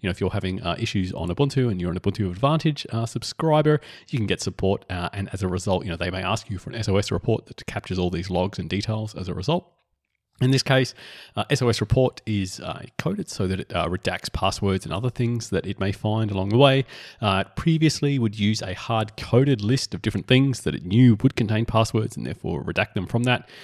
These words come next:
Uh, instead, though, now obviously as they add support for newer things, uh,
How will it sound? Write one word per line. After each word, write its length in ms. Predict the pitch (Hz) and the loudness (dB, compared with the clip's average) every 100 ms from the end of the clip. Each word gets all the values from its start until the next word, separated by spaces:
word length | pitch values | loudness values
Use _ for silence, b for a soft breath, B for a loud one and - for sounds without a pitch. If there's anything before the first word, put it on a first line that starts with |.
| B - | B -4
Uh, 120 | - | 0
instead, 380 | 101 - 123 107 | 0 2 0 2
though, 280 | 107 107 104 - | 2 4 4 2
now 240 | 107 101 | 2 2
obviously 360 | 107 - - 95 | -2 -4 -2 -2
as 80 | 87 | -2
they 120 | 78 | -2
add 240 | 92 95 | -2 -4
support 380 | - - - - | -6 -6 -4 -6
for 80 | - | -4
newer 200 | 104 117 | 0 0
things, 340 | 117 101 101 - | 0 -2 -4 -6
uh, 240 | 90 92 | -4 -4